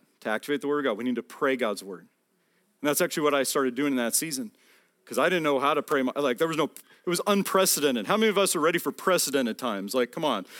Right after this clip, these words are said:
I've had enough of unprecedented times. We've, like, when, when they have murder hornets, that's unprecedented. Like, let's just,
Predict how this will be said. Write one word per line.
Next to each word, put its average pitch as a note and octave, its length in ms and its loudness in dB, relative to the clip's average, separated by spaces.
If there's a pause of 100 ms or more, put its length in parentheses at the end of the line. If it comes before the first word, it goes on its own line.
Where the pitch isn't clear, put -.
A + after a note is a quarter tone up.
(220)
I've E3+ 140 4
had G#3 140 4
enough G3 260 4
of D#3+ 100 2
unprecedented D3 680 2
times. A#2 280 -2
We've, C#3+ 100 -4
like, C#3 340 0 (600)
when, F#3 200 2
when G3+ 140 4
they A#3 80 6
have C4 180 6
murder G#3+ 420 6
hornets, D3 420 2
that's G3 200 4
unprecedented. D#3+ 800 2
Like, D#3 180 2
let's F3 200 0
just, - 200 -2